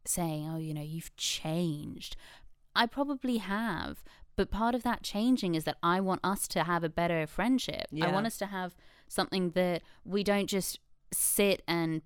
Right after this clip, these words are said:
Speaker 1: bitch and moan. I want us to be elevating one another. I want it to be a wholesome experience when we spend time with each other.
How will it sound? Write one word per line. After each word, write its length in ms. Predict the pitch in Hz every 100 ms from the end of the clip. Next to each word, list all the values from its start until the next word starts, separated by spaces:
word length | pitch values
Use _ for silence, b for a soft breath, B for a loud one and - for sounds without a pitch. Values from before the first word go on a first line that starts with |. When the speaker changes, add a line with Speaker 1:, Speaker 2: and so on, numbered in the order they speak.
| -
Speaker 1:
bitch 300 | 185 - 170
and 120 | 160
moan. 300 | 180 185 156
I 100 | 156
want 240 | 160 170
us 240 | 165 165 -
to 120 | 185
be 300 | 165 160 160 -
elevating 480 | 175 180 165 160 160
one 160 | 160
another. 400 | 165 160 165 165 -
I 120 | 165
want 280 | 165 165 165
it 120 | 170
to 100 | -
be 300 | 165 160 160 b b b
a 120 | - 175
wholesome 560 | - 170 175 180 175
experience 680 | 160 - - 170 160 156 -
when 80 | 156
we 100 | 156
spend 280 | - 160
time 180 | 156 170
with 140 | 190 165
each 180 | -
other. 180 | 160 -